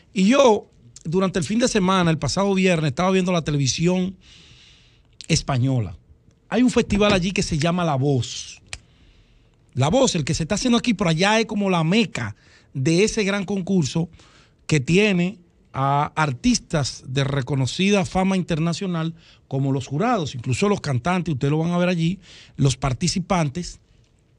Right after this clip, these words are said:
eligen si se quieren ir con Alejandro Sanz,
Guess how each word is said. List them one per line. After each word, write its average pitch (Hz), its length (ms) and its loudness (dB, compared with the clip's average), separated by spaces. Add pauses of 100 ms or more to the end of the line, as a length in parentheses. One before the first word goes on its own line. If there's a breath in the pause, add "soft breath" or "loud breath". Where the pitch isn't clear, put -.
(520)
eligen 180 640 2 (200 soft breath)
si - 180 -8
se 156 120 -8
quieren 185 260 -4
ir 190 80 -2
con 170 180 -6
Alejandro 139 460 -4
Sanz, 214 480 -8